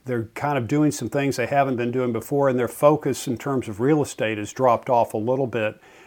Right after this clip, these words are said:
Uh, so it just hasn't been there, and we're certainly seeing that relative to the, uh, the number of showing requests. But, you know, as we, we, we look at and, and kind of see some of, you know, I look at, at sales of, of mega properties across the country,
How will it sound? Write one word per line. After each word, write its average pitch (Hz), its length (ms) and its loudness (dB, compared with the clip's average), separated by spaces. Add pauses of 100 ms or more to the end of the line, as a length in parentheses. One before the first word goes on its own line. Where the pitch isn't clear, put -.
(120)
Uh, 110 560 0
so 123 320 0
it 117 160 -6
just - 200 -6
hasn't 135 380 0
been 139 200 2
there, 143 180 2
and 123 100 0
we're 123 80 0
certainly 131 400 -2
seeing 135 420 -4
that 120 220 -2
relative 117 480 -2
to 113 320 -4
the, 107 300 -6
uh, 107 160 -4
the 107 160 -8
number 123 320 -4
of 101 80 -8
showing 143 400 -2
requests. 98 640 -10 (640)
But, 135 180 -6
you 139 60 -4
know, 123 100 2
as 120 160 0
we, 131 260 -2 (220)
we, 123 160 -2 (160)
we 156 260 -6
look 143 300 2
at 139 240 4
and, 127 220 -2
and 127 120 -4
kind 143 240 2
of 123 60 2
see 147 380 2
some 175 320 4
of, 135 180 6
you - 240 -20
know, 135 80 0
I 123 60 4
look 147 220 6
at, 143 140 4 (160)
at 139 180 0
sales 147 680 6
of, 113 220 -2
of 113 500 -10 (120)
mega 139 680 4 (200)
properties 147 540 4
across 131 440 2
the 120 120 -6
country, 139 600 -4